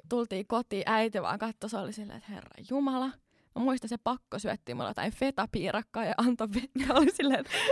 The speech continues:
please. Ja sit aamulla me lähdettiin heittää Teresaa kentälle Malagaa. Sit mä olin silleen, no kyllä mä lähden mukaan, että en mä nyt jää tänne yksin.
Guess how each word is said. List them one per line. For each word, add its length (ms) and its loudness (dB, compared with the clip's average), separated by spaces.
please. 480 -4
Ja 80 0
sit 160 -4
aamulla 260 0
me 80 -2
lähdettiin 300 -4
heittää 300 -4
Teresaa 360 -2
kentälle 380 -4
Malagaa. 600 0
Sit 120 -16
mä 60 -2
olin 100 -2
silleen, 160 -2
no 60 -4
kyllä 160 0
mä 180 0
lähden 140 -4
mukaan, 200 -4
että 120 -8
en 60 -4
mä 100 -4
nyt 100 -6
jää 180 -4
tänne 220 -6
yksin. 540 -6